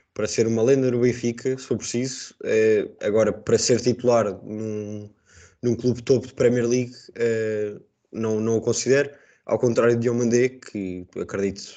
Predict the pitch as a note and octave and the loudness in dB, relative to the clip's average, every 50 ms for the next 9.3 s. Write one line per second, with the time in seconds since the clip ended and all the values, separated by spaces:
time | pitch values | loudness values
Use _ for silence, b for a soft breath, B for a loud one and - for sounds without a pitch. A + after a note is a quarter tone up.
0 | - - - _ - - G#2+ G2+ F#2 G2+ G2+ G#2 G2+ G2 G2 G2 F#2+ G2+ G#2 G2 | -20 -20 -20 _ -8 -6 -6 -4 -2 -2 -2 0 -2 -4 -6 -8 -6 -4 -4 -4
1 | - - A2 G#2 G2 G2 G#2 G#2 G#2+ A2 G#2+ G2+ - G#2 G#2+ G#2+ G#2+ G#2+ G#2+ G#2+ | -4 -4 -4 -4 -4 -4 -4 -4 -2 -2 -2 -4 -4 -4 -4 -2 -2 -2 -4 -6
2 | - - - _ B B B B B B B B B B _ _ - G#2+ A2 G#2+ | -8 -14 -20 _ B B B B B B B B B B _ _ -2 0 2 2
3 | G#2+ G#2+ G#2 G#2 G#2+ G#2+ G#2 G#2 G#2 G#2 G2+ G2+ G2+ G2+ - - _ _ _ _ | 2 2 0 0 -2 -2 -4 -4 -4 -6 -6 -8 -10 -12 -16 -20 _ _ _ _
4 | _ _ _ _ _ _ _ _ _ _ _ _ _ _ _ - - G#2+ - - | _ _ _ _ _ _ _ _ _ _ _ _ _ _ _ -4 -4 -4 -2 -2
5 | A2 A2 A2 G#2 - - G#2 G#2 G2 F#2 G2 G2+ G2+ G2 - - - A2+ - - | -2 -2 -2 -4 -4 -6 -6 -6 -6 -6 -8 -8 -8 -10 -8 -6 -6 -6 -6 -6
6 | A2 G2+ A2+ G#2 G#2 G#2 - - A2 A2 G#2 - G#2+ G#2+ G#2 G#2+ G#2+ G#2 G#2 A#2 | -6 -4 -2 -2 -2 -2 -2 -2 -2 -2 -2 -2 -2 0 0 0 0 -2 -2 -4
7 | A2 F#2+ G#2 G2+ G2 A2 - - A2+ G#2+ G#2 G2 - - A#2 A2 G2 - G#2+ G#2+ | -4 -4 -6 -8 -8 -8 -6 -6 -4 -4 -4 -6 -4 -2 -2 -2 -2 -2 -4 -6
8 | G2+ - - A2+ G#2+ G#2+ G#2 - A2+ G#2+ G#2 - - _ b b b b b b | -4 -4 -2 -2 -2 -2 -2 -2 -4 -6 -6 -8 -14 _ b b b b b b
9 | b b b b - A2 | b b b b -2 0